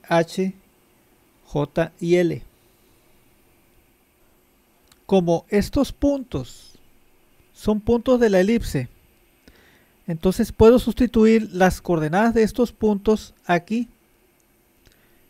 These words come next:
y generar ecuaciones que contengan las letras G, H, J y L. Serían cuatro ecuaciones que contengan esas letras.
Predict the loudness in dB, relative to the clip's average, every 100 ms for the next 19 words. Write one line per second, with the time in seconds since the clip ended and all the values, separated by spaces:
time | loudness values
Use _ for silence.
0 | _ _ _ _ -6 -4 -2 0 0 0
1 | -2 0 2 2 0 0 2 -2 -4 -16
2 | _ _ _ _ _ _ _ _ _ _
3 | _ _ -4 -2 -2 0 0 0 -2 -2
4 | -4 -2 0 2 2 2 0 0 -6 -8
5 | -2 0 0 -4 _ _ _ _ _ _
6 | _ 0 0 0 -6 -8 -10 -2 -2 0
7 | -2 -4 -8 _ _ -4 0 0 -2 -10
8 | _ _ _ _ -4 -2 -2 4 4 6
9 | 2 2 2 -2 0 -2 0 -4 -8 -8
10 | -6 -4 -4 -4 -4 -4 0 0 -2 -8
11 | -14